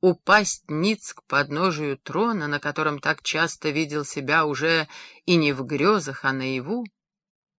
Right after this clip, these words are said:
Но в это время сзади, из-за спин громадных султанских телохранителей, подкрался к Мустафе придворный вельможа,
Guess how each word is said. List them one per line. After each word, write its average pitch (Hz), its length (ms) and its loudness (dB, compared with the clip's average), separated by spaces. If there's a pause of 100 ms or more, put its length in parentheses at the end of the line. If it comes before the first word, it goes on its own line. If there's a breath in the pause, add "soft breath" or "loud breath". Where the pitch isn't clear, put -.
(100)
Но 139 160 -6
в 135 40 -2
это 147 200 -4
время 147 380 -4
сзади, 147 640 -4 (600)
из-за 185 420 4
спин 196 600 -2
громадных 156 640 4
султанских 151 880 -4
телохранителей, 175 1120 -4 (400 soft breath)
подкрался 240 640 4
к - 120 -10
Мустафе 170 600 0
придворный 165 720 0
вельможа, 147 840 0